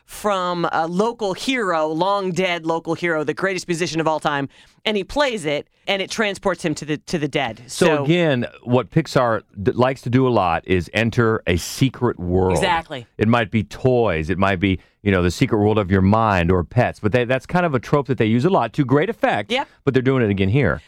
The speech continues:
Speaker 1: And also the sort of be who you are, follow your dreams. It's
Speaker 2: Mm-hmm.
Speaker 1: very reminiscent of a lot of films, particularly Ratatouille.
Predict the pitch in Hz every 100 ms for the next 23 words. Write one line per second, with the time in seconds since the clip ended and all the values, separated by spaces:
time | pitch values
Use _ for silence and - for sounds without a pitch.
0 | - 254 294 320 - 233 190 180 190 220
1 | 208 180 - - 262 226 262 226 190 180
2 | 180 180 180 - 185 180 175 160 165 170
3 | 165 107 110 110 285 262 233 202 196 196
4 | 208 285 302 233 185 - - 208 285 -
5 | 247 214 190 165 165 151 - - 131 127